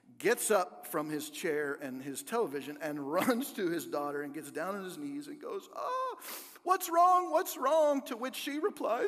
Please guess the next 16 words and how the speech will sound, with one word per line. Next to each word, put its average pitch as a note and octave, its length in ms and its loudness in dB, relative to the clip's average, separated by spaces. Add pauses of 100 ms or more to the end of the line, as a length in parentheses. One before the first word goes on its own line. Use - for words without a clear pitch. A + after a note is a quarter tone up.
"I B4+ 280 4
don't C5 380 4
know." C5 360 6 (2250)
Really C#3+ 320 -4
happened. A#2+ 360 -12 (1300)
Um, F3 360 6 (680)
<laughs> - 720 -20
so, C#4 540 6
I, A3+ 160 6
I B3+ 80 8
don't D#4 240 6
think D4 220 4
that's B3 280 6
what's C#4 200 4
going A3+ 400 6
on, G#3 220 6